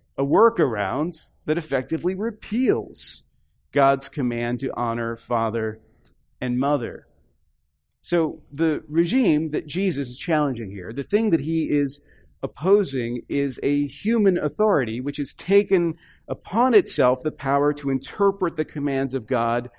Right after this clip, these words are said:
for the people, to add to those commands, and even in some cases to teach contrary to them. It's not just a tradition, it's, to, to use a term, it's a magisterium.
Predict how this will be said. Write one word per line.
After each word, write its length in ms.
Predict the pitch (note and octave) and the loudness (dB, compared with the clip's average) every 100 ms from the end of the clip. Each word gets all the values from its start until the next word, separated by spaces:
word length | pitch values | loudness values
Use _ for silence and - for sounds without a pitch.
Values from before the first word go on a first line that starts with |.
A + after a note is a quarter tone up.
| _ _ _ _ | _ _ _ _
for 260 | E3+ E3+ | 2 2
the 100 | D3 | 2
people, 560 | C#3+ G3 F3+ A#2 F#2 - _ _ _ _ - | 0 0 0 -4 -10 -12 _ _ _ _ -4
to 160 | D3+ | 0
add 360 | F3+ A3 A#3+ D3+ | 4 6 4 2
to 100 | D#3+ | 0
those 360 | C3+ A#2 A2+ | 0 0 -6
commands, 520 | - B2+ A#2+ A2 G#2+ C#3+ | -6 -2 -2 -2 -2 2
and 100 | D#3+ | 4
even 400 | G#3+ F#3+ D#3+ B2 - _ - _ - | 4 4 2 0 -8 _ -20 _ -10
in 80 | C#3+ | 0
some 240 | G3+ G3+ | 2 2
cases 420 | E3 D3+ D3 D3 | 4 2 2 -4
to 100 | C#3+ | -6
teach 340 | - E3 D3+ - | -2 -2 -2 -6
contrary 960 | - F3 F#3 E3+ D3+ B2 A2 G#2+ G#2 - _ _ _ - | -2 0 2 0 0 2 0 -4 -8 -14 _ _ _ -6
to 220 | D3 C#3 | -2 0
them. 300 | A#2 G#2 - - _ _ _ _ - | -2 -8 -10 -20 _ _ _ _ -10
It's 160 | - | -2
not 260 | F3 G3 D#3+ | 2 2 4
just 240 | F3+ F3 | 2 2
a 80 | E3+ | 0
tradition, 760 | - D3+ A#2 G#3 G#3 E3 C#3+ C3+ | 0 -4 4 6 6 2 0 2
it's, 320 | D#3 D#3 - | 0 -2 -4
to, 300 | - D3 C#3 - | 0 2 2 -2
to 100 | D#3 | -2
use 220 | D3 E3+ | 0 0
a 80 | D3+ | -2
term, 240 | - D#3 D3 | -2 0 0
it's 160 | C#3+ | 0
a 80 | D3 | 0
magisterium. 1200 | C3 D3 D#3+ D3+ D3+ - - F#3+ D#3+ B2+ G#2 | 2 2 2 2 -4 -2 2 4 4 0 -4